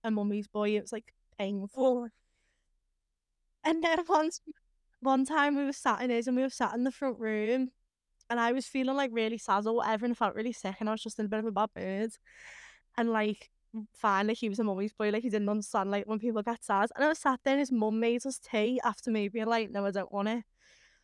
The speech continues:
Oh my God, it's actually making me want to, like, <laughs> so funny. His mum made us tea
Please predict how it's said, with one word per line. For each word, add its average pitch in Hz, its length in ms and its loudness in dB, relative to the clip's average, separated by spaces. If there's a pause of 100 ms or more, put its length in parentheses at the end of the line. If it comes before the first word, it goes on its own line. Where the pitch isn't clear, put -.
(200)
Oh - 240 -12
my 285 60 -12
God, 226 220 -2
it's 247 180 -4
actually 269 340 0
making 262 280 0
me 294 100 4
want 320 140 4
to, - 60 -6 (140)
like, 233 200 0 (260)
<laughs> 302 120 0 (720)
so 269 340 0 (100)
funny. 294 240 0 (420)
His 415 180 -2
mum 403 260 2
made 415 220 2 (100)
us 480 100 0 (120)
tea 359 260 2